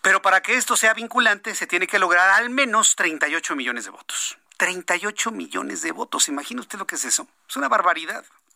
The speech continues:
¿Se lograrán esa cantidad de votos? Yo tengo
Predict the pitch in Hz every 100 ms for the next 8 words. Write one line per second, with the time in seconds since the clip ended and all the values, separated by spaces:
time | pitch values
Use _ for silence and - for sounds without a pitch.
0 | _ _ _ _ _ _ _ _ - _
1 | _ - - - - - - - - -
2 | - 175 160 160 151 151 185 214 202 180
3 | 170 185 180 185 226 240 - - 165 170
4 | 170 170 165